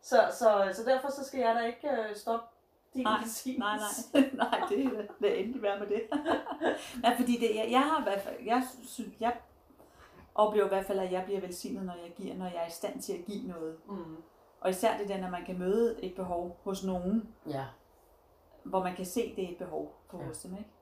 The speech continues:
Speaker 1: Jo.
Speaker 2: Det bliver jeg da velsignet
Speaker 1: Ja,
Speaker 2: af
Speaker 1: det
Speaker 2: at
Speaker 1: gør
Speaker 2: give,
Speaker 1: du.
Speaker 2: ikke?
Speaker 1: Jo.
Speaker 2: Om ikke, det kan godt være, at jeg ikke er sådan, det er en til en, men, men, men i hvert fald så er mit, i mi-, mit humør.
Speaker 1: Ja, fordi du,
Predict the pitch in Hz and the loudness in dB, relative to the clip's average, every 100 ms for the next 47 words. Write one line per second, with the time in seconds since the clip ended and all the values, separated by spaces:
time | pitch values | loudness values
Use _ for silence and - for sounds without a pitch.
0 | - - 254 269 - 175 226 180 - 180 | -10 0 0 2 0 0 0 -4 -10 -14
1 | 175 175 - 180 165 190 208 - - - | -8 -6 -6 -4 -4 -4 -6 -10 -14 -12
2 | - - _ _ _ _ _ _ - _ | -12 -20 _ _ _ _ _ _ -20 _
3 | - 190 202 - 202 196 208 202 185 202 | -4 -2 -2 -2 0 0 2 0 0 -2
4 | 196 190 185 180 175 180 190 196 208 254 | -6 -8 -8 -8 -8 -6 -6 -6 -2 0
5 | 277 233 196 190 185 - - 185 175 175 | 2 2 0 -6 -8 -10 -10 -8 -8 -6
6 | 185 - 190 190 180 170 - - - 190 | -6 -4 -4 -4 -8 -10 -16 -18 -8 -4
7 | 196 190 196 190 202 233 220 - - 269 | -2 -2 -4 -4 -2 0 -2 -8 -20 -20
8 | - 180 185 180 190 175 175 160 | -18 -14 -12 -6 -4 -4 -6 -10